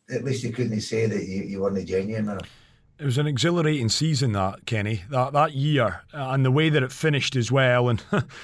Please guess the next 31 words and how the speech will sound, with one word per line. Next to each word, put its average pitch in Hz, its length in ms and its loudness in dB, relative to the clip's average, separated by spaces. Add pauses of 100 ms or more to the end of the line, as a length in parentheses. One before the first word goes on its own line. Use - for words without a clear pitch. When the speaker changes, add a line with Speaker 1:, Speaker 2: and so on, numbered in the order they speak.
(220)
Speaker 2:
May 151 240 4
fourteenth, 151 720 0
nineteen 147 400 2
ninety-five, 135 640 2
that's 147 220 0
a 139 40 2
date 143 340 0
that 139 100 -6
will 139 120 2
be, 135 280 2 (880)
uh, 160 220 2
certainly 170 400 2
burned 170 340 6
into 165 180 2
my 160 260 6
memory. 147 520 2
I, 156 240 4
I - 20 6
remember 156 380 4
it 147 80 2
well, 147 240 4
sitting 147 420 2
there, 143 220 6
United 143 480 2
at 147 80 2
West 143 320 2
Ham, 139 320 6
Andy 147 320 4
Cole 147 440 4
and, 127 200 4
and 135 180 2